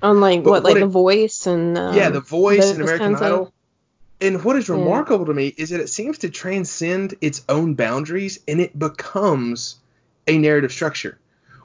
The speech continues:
Speaker 2: "Well, Adam Levine on The Voice did this, and so so-and-so did that, and so I wanna see what happens next week." That has absolutely nothing to do with the premise of the show, but it happens
Speaker 1: Mm.
Speaker 2: anyway.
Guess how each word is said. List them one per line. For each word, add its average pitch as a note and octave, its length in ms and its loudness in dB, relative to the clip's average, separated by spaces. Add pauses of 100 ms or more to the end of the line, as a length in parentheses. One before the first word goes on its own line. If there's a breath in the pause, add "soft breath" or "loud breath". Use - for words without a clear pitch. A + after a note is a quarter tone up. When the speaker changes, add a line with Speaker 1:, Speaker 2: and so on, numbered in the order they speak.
Speaker 2:
"Well, D#3+ 320 2
Adam G#3 280 0
Levine E3+ 280 -2
on D3+ 80 -4
The C3 80 -4
Voice E3 260 -2
did C3 220 -8
this, C#3+ 340 -2
and C#3 100 -6
so C3+ 120 -2
so-and-so F3 480 0
did C3 220 -8
that, D3+ 340 -2
and C3+ 80 -6
so C#3+ 120 -4
I C#3+ 40 0
wanna F3 160 -2
see D#3+ 140 -4
what C#3 100 2
happens B2+ 340 -6
next D#3+ 260 -6
week." - 280 -16 (460)
That C4+ 120 0
has F3 140 0
absolutely D#3+ 340 -4
nothing D3 380 -2
to B2 100 -6
do D3 180 -2
with C3+ 120 -2
the G#2+ 80 -16
premise C3+ 320 -2
of A2+ 100 -6
the G2+ 80 -10
show, B2 480 -4
but D3+ 140 -2
it C3 100 -4
happens D3 480 -4
Speaker 1:
Mm. C3+ 140 -6
Speaker 2:
anyway. F#2 400 -6